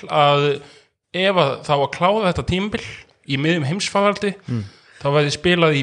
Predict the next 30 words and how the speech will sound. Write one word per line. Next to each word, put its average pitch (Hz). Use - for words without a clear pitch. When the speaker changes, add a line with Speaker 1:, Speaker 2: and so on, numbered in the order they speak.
Speaker 1:
búblu 220
Speaker 2:
Mm. 120
Speaker 1:
í 156
Vík 180
í 180
Mýrdal. 170
Speaker 2:
Og 123
Vík? -
Speaker 1:
Já. 123
Speaker 2:
Já. 143
Speaker 1:
Og 131
engir 170
áhugmyndur 170
þar -
sem 139
að 127
bara, 127
það 135
er 156
ekki 156
búið 165
að 135
sýna 175
fram 165
á 131
það 143
að 127
höfuðborgarbúum 143
sé 147
treystandi. 107